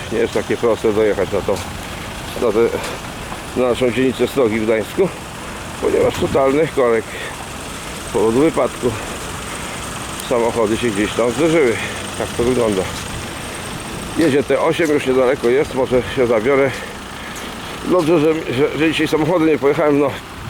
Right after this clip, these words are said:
Bo zimno jest i mój samochód nie chciał zapalić. Chyba trzeba będzie mu nowy akumulator kupić. Pozdrawiam, Pomorska Telewizja Narodowa.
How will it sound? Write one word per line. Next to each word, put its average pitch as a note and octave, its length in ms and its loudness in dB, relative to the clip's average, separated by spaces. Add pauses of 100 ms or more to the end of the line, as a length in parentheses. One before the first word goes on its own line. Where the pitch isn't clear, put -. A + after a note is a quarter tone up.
(680)
Bo C#3 120 2
zimno D#3+ 340 4
jest C#3+ 280 2
i C#3+ 60 4
mój C#3 220 4 (360)
samochód C3 380 0
nie A#2+ 80 -2
chciał A#2+ 180 2
zapalić. A#2 520 -2 (1200)
Chyba C#3 200 2
trzeba C3+ 220 2
będzie C3+ 180 0
mu B2+ 120 2
nowy B2 260 4
akumulator A#2+ 480 2
kupić. C#3+ 340 0 (720)
Pozdrawiam, C#3+ 600 2 (400)
Pomorska A#2+ 460 0 (760)
Telewizja B2 380 4
Narodowa. A#2 440 4